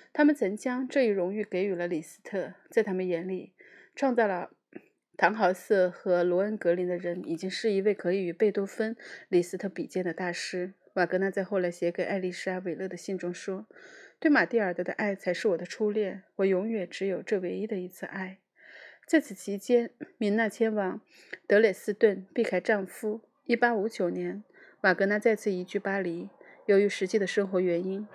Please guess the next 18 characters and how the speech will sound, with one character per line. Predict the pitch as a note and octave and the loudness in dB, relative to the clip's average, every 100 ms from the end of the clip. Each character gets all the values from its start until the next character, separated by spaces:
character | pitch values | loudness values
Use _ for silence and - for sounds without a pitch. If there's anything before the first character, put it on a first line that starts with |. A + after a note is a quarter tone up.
| - | -10
明 | - F#3 | 0 0
娜 | G3 F#3 | 2 2
跟 | A3+ A3+ | 0 2
过 | G#3 | 2
去 | - - D#3 | 2 -2 -2
了。 | D#3+ F3+ - - | -2 -6 -12 -4
然 | F#3 | 0
而， | F3+ F3 | 2 0
一 | F#3 | 0
到 | G3 | -2
共 | G3 | -4
同 | F#3 F3+ | -6 -6
生 | - G3 | -6 -6
活， | F#3+ E3+ E3+ F3 | -2 -2 -2 0
更 | A3 G3 | 0 2
加 | F3+ | -2
困 | F3 G3+ F3+ | -4 -4 -2
难， | E3 E3+ | -4 -6